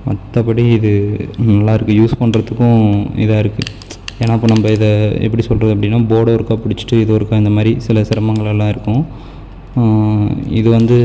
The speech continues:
அந்த ஒரே இதுங்கிறனால நமக்கு வந்து இந்த இடத்துல இதா இல்ல, கொஞ்சம் ஈஸியா இருக்கு.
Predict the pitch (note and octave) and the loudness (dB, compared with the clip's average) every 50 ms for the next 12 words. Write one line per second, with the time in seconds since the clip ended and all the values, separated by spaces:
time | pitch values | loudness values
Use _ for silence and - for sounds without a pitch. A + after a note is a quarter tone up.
0 | A#2 A2 G#2+ G#2 G#2+ - - - G#2+ G#2+ G#2+ G#2 G#2 A2 G#2+ A#2 A#2 A#2 A2+ A2 | 2 2 2 0 -2 -4 -6 -4 -2 0 0 2 2 2 2 2 2 2 2 0
1 | A2 G#2+ G#2 G#2 G#2 G#2 G#2 G#2 G2+ G2+ G2+ G2+ G#2 G#2+ A2 A#2 A#2+ A2 G#2+ G#2+ | 0 -2 -2 0 -2 -2 -2 -2 -2 -2 -2 -2 -2 -2 -2 -2 -2 -4 -4 -6
2 | A2+ - - - - - - - - - - - - - - - - A2+ A2 G#2 | -8 -10 -14 -16 -18 -18 -20 -20 -20 -16 -16 -16 -16 -16 -8 -4 -2 0 0 0
3 | A2 G#2+ G#2+ G#2+ A2 G#2+ G#2 G#2 G2+ G2+ - A2 G#2 G#2 G2+ G2+ G2+ G2+ G#2+ A#2+ | 0 0 0 2 2 2 0 0 -2 -2 -2 -2 0 0 0 0 -2 -2 -4 -6
4 | - - - - - - - - - - - - - - - - - - - A2 | -10 -14 -18 -18 -20 -20 -20 -20 -20 -20 -20 -20 -20 -20 -20 -20 -12 -8 -6 -4
5 | G#2 G2+ G#2 G2+ G2+ G#2 G#2 G#2 G#2 - - - - - - - - - - - | -2 -2 -2 -2 -2 -2 -4 -4 -6 -8 -12 -14 -18 -18 -16 -16 -16 -16 -16 -16
6 | - - - - - - - - - - A2+ G#2 G#2 G#2+ A2 G#2+ - B2+ A#2 A2 | -18 -18 -18 -18 -18 -18 -16 -12 -6 -4 -2 0 2 2 2 2 2 2 2 2
7 | G#2 G2 F#2+ - - - | 2 2 -2 -4 -6 -8